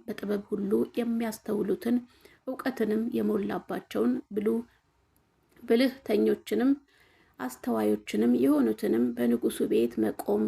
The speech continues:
የሚችሉትን ብላቴናዎችን ከእስራኤል ልጆች ከነገስታቱም ከመሳፍንቱም ዘር ያመጣ ዘንድ የከለዳውያን-፣ የከለዳውያንን ትምህርትና ቋንቋ ያስተምሯቸው ዘንድ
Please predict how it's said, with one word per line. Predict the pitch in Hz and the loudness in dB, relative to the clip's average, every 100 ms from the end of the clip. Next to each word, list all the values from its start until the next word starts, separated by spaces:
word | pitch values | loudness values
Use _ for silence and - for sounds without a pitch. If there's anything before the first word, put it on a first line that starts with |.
| 226 | 0
የሚችሉትን | 233 254 240 - 190 - 226 240 277 | 2 2 0 -2 -4 -2 -2 -2 -4
ብላቴናዎችን | 247 262 240 214 208 - 214 - 247 254 | -2 -2 0 -2 -2 -4 -6 -6 -6 -6
ከእስራኤል | - 240 240 226 220 | -10 -8 -4 -4 -2
ልጆች | 208 - 226 233 - | -4 0 -2 -2 -12
ከነገስታቱም | 240 233 226 - - - - 240 240 | -6 -2 -2 -4 -8 -8 -4 -4 -4
ከመሳፍንቱም | - 208 165 - 214 208 180 - 214 170 | -4 -6 -6 -6 -8 -8 -8 -8 -6 -4
ዘር | 208 240 247 _ - - _ - | -2 -2 -4 _ -20 -20 _ -6
ያመጣ | 254 240 - 202 | -2 -2 -2 -4
ዘንድ | 208 226 233 - | -4 -2 -2 0
የከለዳውያን-፣ | 240 - 208 190 180 - - 180 - 214 226 - _ _ _ _ | -2 0 -2 -2 -2 -2 -2 -4 -4 -2 -4 -6 _ _ _ _
የከለዳውያንን | 220 - 269 226 214 214 214 214 214 247 269 | -8 -2 -2 0 -2 0 0 0 2 2 0
ትምህርትና | - 240 220 214 214 - 220 214 220 226 | -2 -4 -2 -2 -6 -6 -2 -2 -4 -6
ቋንቋ | 208 208 - 220 233 | -4 -4 -4 -6 -4
ያስተምሯቸው | 233 247 - 254 226 220 208 - 214 | -4 -4 -6 -6 -4 -2 -4 -6 -6
ዘንድ | 202 247 | -2 0